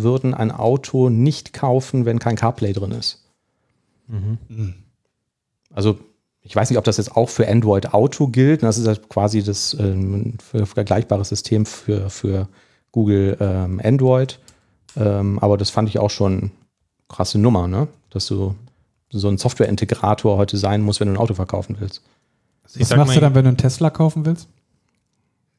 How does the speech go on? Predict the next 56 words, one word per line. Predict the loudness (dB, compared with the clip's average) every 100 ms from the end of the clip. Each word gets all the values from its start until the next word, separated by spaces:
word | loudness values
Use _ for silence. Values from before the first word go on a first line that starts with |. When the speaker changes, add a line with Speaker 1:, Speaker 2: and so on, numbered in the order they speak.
| _
Speaker 1:
Das | -6 -6 -8 -8
weiß | -4 -4
ich | -4
nicht. | -6 -8 _
Speaker 4:
Das | -8
hat | -4
dann | 0
kein | 2 2
CarPlay. | 2 4 4 2 -2 _ _ _ _ _
Speaker 2:
Das | -8 -8
hat | -4
kein | -4 -2
CarPlay. | -4 -4 -4 -4 -6 -14 -18 -2
Speaker 1:
Kannst | -2 0
du, |
glaub | 2 2
ich, | 2
Speaker 4:
Nein. |
Speaker 1:
mittlerweile, | 0 2 2
es | 2
gibt | 0 0
das | 0
auch | 0
irgendwie | 0 0 0
so | 0
ein |
Gerät, | 0 2 0
da | 0
kannst | -2 -2
du |
das | -2
nachrüsten | -2 -2 -4 -6 0 0
mit, | 2
hab | 0
ich | 0
mal | -2
irgendwie | -2 -2
gesehen. | 0 2 2 0
Das | -2
kannst | -4 -2
du |
irgendwie | -2 -2
anstecken | 0 -2 0 -2 -2
ans | -2 -2
Auto. | -2 -2 -2 -4 -4 -10 _ _ _
Weiß | 0
ich | 2
aber | 2 2
nicht | 0
genau, | 0 0 2 0 -2
ähm, | -4 -2 -4 -4
hab |
ich | -4
nur | -2
mal | -2 -2
überflogen. | -4 -4 -2 -2 -2